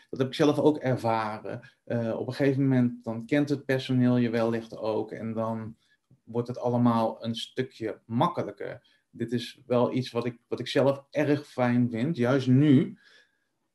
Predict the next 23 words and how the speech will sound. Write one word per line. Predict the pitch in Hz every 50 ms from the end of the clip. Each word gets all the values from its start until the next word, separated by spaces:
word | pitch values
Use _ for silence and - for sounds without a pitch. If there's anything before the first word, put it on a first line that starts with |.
| _ _ _ _ _ _ _ _
Ehm, | - 127 131 131 135 135 135 135 131 131 127 123
ook | 135 185 190 165
door | 180 170
het | 165 151
maken | 151 156 156 160 170 180 185 180 170 143
van | 156 151 147
een | 143 135 127 120
lijstje | 117 120 135 143 170 170 - - 165 165 196 277 - - _ _ _ _ _ _ _ -
zou | 143 131 131
je |
het | 131 -
jezelf | 135 131 143 147 147 135
natuurlijk | 139 143 143 147 139 143
makkelijker | 147 160 151 151 120 113 117 113 104
kunnen | - 117 107 107 107
maken. | 107 104 104 104 104 107 107 - 135 185 247 240 - _ _ _ _ _ _ _ _ _ _ _ _ _ _ _ _ _
En | - 139 143
dat | 151 180 175
brengt | 160 165 185 185 185
mij | 180 180 175 160 - 131 127
bij | 135 151 156 165 160 - -
een | 147 151 151 151 151 -
tip | _ 233 233 226